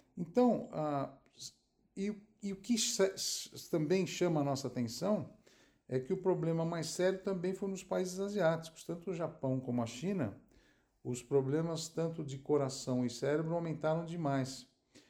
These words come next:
E foram ver qual é o sexo mais afetado, né? Quem que é, o mais o homem ou mais a mulher?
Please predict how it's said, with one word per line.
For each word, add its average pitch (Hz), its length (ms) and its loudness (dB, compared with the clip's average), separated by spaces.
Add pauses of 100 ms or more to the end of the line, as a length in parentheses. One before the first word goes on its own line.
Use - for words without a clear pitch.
(200)
E 254 280 4
foram 226 420 4
ver 220 200 2
qual 202 280 4
é 220 60 4
o 233 80 0
sexo 190 560 0
mais 175 180 -2
afetado, 117 680 0
né? 123 240 -2 (120)
Quem 220 180 6
que 190 140 2
é, 143 80 8
o 127 80 4
mais 160 260 2
o 139 80 2
homem 285 420 4
ou 254 140 0
mais 185 240 0
a 160 60 0
mulher? 113 440 0